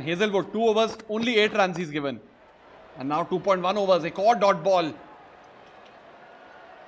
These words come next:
आज चेन्नई के bowlers ने चाहे wickets तो नहीं लिए हैं, मगर dots बहुत डाली हैं, बहुत अच्छी bowling की है।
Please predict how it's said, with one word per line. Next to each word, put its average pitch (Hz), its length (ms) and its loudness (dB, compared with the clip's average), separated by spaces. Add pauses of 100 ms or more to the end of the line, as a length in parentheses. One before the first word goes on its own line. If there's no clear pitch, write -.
(1000)
आज 151 140 -2
चेन्नई 175 360 -4
के 190 100 -2
bowlers 180 360 0
ने 202 100 -4
चाहे 196 200 2
wickets 180 360 -4
तो 254 100 -2
नहीं 214 180 0
लिए 208 180 -2
हैं, 220 60 2
मगर 202 240 -2 (140)
dots 190 320 2
बहुत 190 180 2
डाली 180 300 2
हैं, 185 180 0
बहुत 175 180 6
अच्छी 233 200 0
bowling 185 300 -2
की 185 140 -6
है। 175 140 0